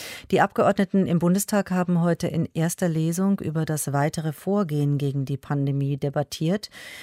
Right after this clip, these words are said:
Das Infektionsschutzgesetz soll so gestaltet werden, dass es eine sichere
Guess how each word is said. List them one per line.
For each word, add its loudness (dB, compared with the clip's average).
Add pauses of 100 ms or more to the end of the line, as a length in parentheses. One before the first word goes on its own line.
(140)
Das 4
Infektionsschutzgesetz 0
soll 2
so 2
gestaltet -2
werden, 2 (400)
dass -2
es -2
eine 2
sichere 0